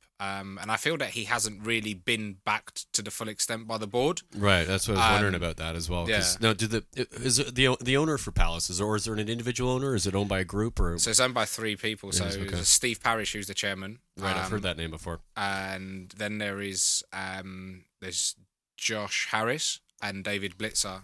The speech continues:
Speaker 1: They're
Speaker 2: Okay.
Speaker 1: two, um, American. Sort
Speaker 2: Oh,
Speaker 1: of
Speaker 2: you
Speaker 1: Wall,
Speaker 2: got American
Speaker 1: Wall,
Speaker 2: owners as
Speaker 1: yeah,
Speaker 2: well, eh?
Speaker 1: Wall Street financiers.
Speaker 2: Interesting.
Speaker 1: They own the, um, they own the New Jersey Devils and the seventy-sixers as well.
Speaker 2: Wow,
Speaker 1: Yeah.
Speaker 2: okay. Similar, like, a Stan Kroenke, who is, you know,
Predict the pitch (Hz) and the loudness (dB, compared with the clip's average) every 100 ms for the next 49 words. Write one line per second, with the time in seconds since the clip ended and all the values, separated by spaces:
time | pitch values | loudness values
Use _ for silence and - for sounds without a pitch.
0 | - 95 90 107 101 98 95 92 92 _ | -12 -4 -2 -2 -4 -4 -4 -6 -10 _
1 | _ _ _ _ - 107 104 - 98 95 | _ _ _ _ -8 -2 0 -2 -8 -10
2 | _ _ - - 110 127 160 202 208 233 | _ _ -6 -2 2 4 6 4 4 2
3 | 123 98 87 104 95 120 113 104 143 123 | 4 4 4 2 4 4 4 2 2 2
4 | 117 117 107 104 110 117 143 107 85 - | 4 2 0 0 0 2 2 2 -2 0
5 | 113 127 160 165 135 120 113 107 104 107 | 4 6 4 2 2 2 2 -2 -8 -8
6 | 107 113 117 113 113 117 107 117 110 110 | -2 -2 -2 -4 -2 -2 -2 -2 -4 -2
7 | 113 117 131 123 107 101 110 139 107 117 | -4 -4 -8 -8 0 2 2 0 0 0
8 | 104 107 107 104 110 110 123 156 117 101 | -2 -6 -6 -6 -6 -2 -2 -2 -6 -6
9 | 98 113 113 - - - 147 143 135 120 | -4 -4 -6 -6 -2 0 2 2 4 4
10 | 113 - 117 107 104 107 110 92 87 85 | 4 2 2 -2 -2 -4 -2 -2 -2 -4
11 | 82 - 85 82 90 85 | -8 -6 -6 -4 -4 -4